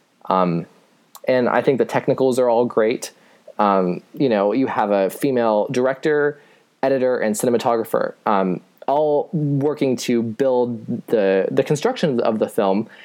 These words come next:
And whenever I, and whenever I was taught in college about film, um, my professor actually introduced you know, the, our ba-, our,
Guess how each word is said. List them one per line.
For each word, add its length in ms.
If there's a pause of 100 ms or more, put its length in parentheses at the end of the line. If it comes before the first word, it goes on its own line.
(160)
And 180
whenever 280
I, 140
and 340
whenever 260
I 80
was 160
taught 240
in 80
college 400
about 380
film, 480 (240)
um, 240
my 420
professor 420
actually 320
introduced 760 (1160)
you 80
know, 180
the, 340
our 140
ba-, 180
our, 300